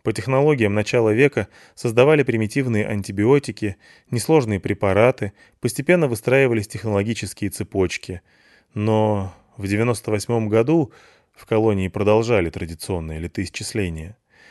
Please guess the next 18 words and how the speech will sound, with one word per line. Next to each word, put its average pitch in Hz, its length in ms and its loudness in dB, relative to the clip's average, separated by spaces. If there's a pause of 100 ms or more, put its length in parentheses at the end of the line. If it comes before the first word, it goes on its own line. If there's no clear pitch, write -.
(420)
Вспыхнула 170 500 2
эпидемия, 98 760 0 (140)
вызванная 123 480 0
неизвестным 98 600 -2
вирусом. 87 600 -6 (520)
Её 131 220 2
связывали 151 500 2
с - 140 -4
исследованиями 120 640 0
археологов-любителей, 123 1300 -2 (400)
нашедших 107 440 -4
развалины 104 500 0
старого 95 400 0
города, 107 460 2 (280)
принадлежавшего 123 840 0 (140)
исчезнувшей 104 640 -4
тут - 260 -8
цивилизации. 90 960 -4